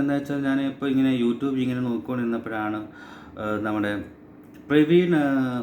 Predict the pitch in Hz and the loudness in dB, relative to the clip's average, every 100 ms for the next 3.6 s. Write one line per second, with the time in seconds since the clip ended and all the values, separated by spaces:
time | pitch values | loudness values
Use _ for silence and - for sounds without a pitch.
0 | 120 139 139 139 139 135 127 131 147 196 | -2 0 0 0 -2 -2 0 0 0 -2
1 | 208 202 170 165 147 117 123 - - - | -2 0 2 2 2 -2 -6 -10 -18 -14
2 | - 123 131 131 127 127 123 120 113 110 | -6 0 2 0 0 -4 -2 -2 -2 -2
3 | 117 113 110 110 110 | -4 -2 -4 -4 -6